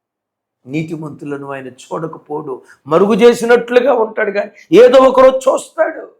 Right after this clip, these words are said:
అలా కనిపెట్టడాన్ని బట్టి, ఆయన్నే నమ్ముకుని బ్రతకటాన్ని బట్టి యెషయా కుటుంబాన్ని దేవుడు ఏం చేశారు అంటాడు,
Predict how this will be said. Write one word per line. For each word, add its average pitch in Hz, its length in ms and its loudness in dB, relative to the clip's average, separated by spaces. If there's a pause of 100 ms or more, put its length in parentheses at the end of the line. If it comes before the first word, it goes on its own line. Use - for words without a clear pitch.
(1600)
అలా 107 160 -8
కనిపెట్టడాన్ని 123 840 -12
బట్టి, 151 640 -12 (640)
ఆయన్నే 117 560 -10
నమ్ముకుని 131 520 -16
బ్రతకటాన్ని 110 680 -12
బట్టి 98 520 -18 (640)
యెషయా 120 380 -8
కుటుంబాన్ని 113 640 -18
దేవుడు 117 340 -12
ఏం 120 200 -12
చేశారు 127 600 -14 (140)
అంటాడు, 104 400 -10